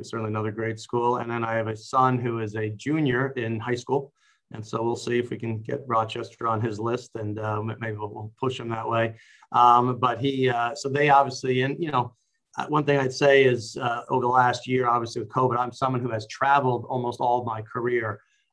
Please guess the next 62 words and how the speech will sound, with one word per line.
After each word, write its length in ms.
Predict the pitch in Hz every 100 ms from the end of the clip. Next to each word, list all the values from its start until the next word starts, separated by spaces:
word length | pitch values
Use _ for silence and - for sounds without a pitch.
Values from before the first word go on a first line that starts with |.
| -
And, 340 | 120 113 113
and, 260 | 117 117 117 123 -
you 80 | 135
know, 160 | 110 107
I 140 | 123 123 135
guess, 280 | 120 - -
uh, 120 | 131 131
on 120 | 120
the 40 |
bright 360 | 110 120 135 143
side 320 | - 127 123
of 120 | 120
all 160 | 117 123
that 60 | 123
we've 220 | 120 110
gone 300 | 127 127 127
through, 160 | 123 107
for 200 | - 117
me 320 | 123 123 123
personally, 480 | - 147 - 123 120
being 240 | 113 117
home, 460 | 110 131 131 120 113 - _ _ _
uh, 320 | 127 117 113
pretty 180 | 113 139
much 220 | 135 123
every 200 | 131 113
day, 300 | 117 123 123
and, 200 | 117 117
you 80 | 127
know, 60 | 110
you 80 | 110
can 120 | 113
see 220 | - 123
I'm 100 | 110
working 280 | 127 131 127
from 180 | 123 120
home, 440 | 117 120 117 110 _ _ _
uh, 420 | 123 117 117 113 110
is, 280 | 135 127 -
has 160 | 135 110
been 160 | 120
pretty 340 | 110 147 135 -
much 260 | 143 127 123
of 60 | 113
a 60 |
gift, 400 | 107 135 123 -
the, 80 | 123
the 140 | 123 113
time 320 | 127 123 120
I've 120 | 107
been 120 | 113
able 160 | 113 107
to 60 |
have, 340 | 110 117 117 - _ 139
uh, 80 |
especially 360 | 110 - 123 120
with 80 | 107
my 120 | 110
son, 560 | 104 - 117 113 110 110
uh, 180 | 113 104
here, 340 | 113 110 110
uh, 220 | 117 107